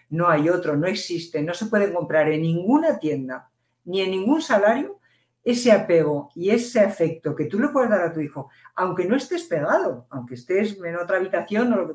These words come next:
pero esa presencia, el que estés, es muy importante. Y la verdad es que aplaudimos a todas las mujeres que, que se esfuerzan por encontrar,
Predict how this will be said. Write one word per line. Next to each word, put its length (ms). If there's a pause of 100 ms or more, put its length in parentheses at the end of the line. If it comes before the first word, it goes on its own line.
pero 200
esa 300
presencia, 680 (300)
el 140
que 80
estés, 460
es 160
muy 160
importante. 640 (500)
Y 260
la 140
verdad 280
es 100
que 320
aplaudimos 760
a 240
todas 340
las 140
mujeres 560
que, 420 (280)
que 100
se 120
esfuerzan 680
por 160
encontrar, 600